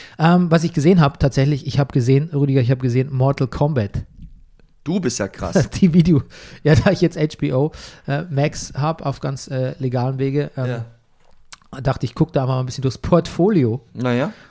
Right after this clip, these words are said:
Speaker 2: Und hab die Mortal Kombat-Verfilmung gesehen. Hast du mal Mortal Kombat gespielt?
Speaker 1: Ich, ja.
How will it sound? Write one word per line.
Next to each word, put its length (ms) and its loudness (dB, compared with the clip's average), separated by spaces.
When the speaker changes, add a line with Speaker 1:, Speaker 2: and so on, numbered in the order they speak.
Speaker 2:
Und 120 -4
hab 120 0
die 100 4
Mortal 240 2
Kombat-Verfilmung 800 0
gesehen. 180 -4
Hast 140 -2
du 40 -6
mal 100 2
Mortal 240 -4
Kombat 340 -4
gespielt? 440 -10
Speaker 1:
Ich, 260 -8
ja. 280 0